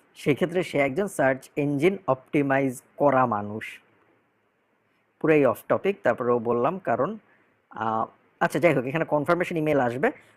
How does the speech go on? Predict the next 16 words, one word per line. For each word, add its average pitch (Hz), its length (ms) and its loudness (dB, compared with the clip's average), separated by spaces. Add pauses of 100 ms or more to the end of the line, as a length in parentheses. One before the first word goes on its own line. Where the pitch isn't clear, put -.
(120)
কনফার্মেশন 190 420 0
ইমেইলে 165 260 2
ক্লিক 165 260 -2
করলে 214 360 0
আপনি 147 240 -6 (200)
এখানে 135 220 -2
রেজিস্ট্রেশন 131 500 -4
করে 127 200 0
ফেলতে 120 240 0
পারবেন। 107 200 -6
কনফার্মেশন 143 380 -6
ইমেইলটা 139 280 -2
প্রথমে 135 400 -4
আমার 127 240 -2
ওই 127 80 -4
যে 127 180 -2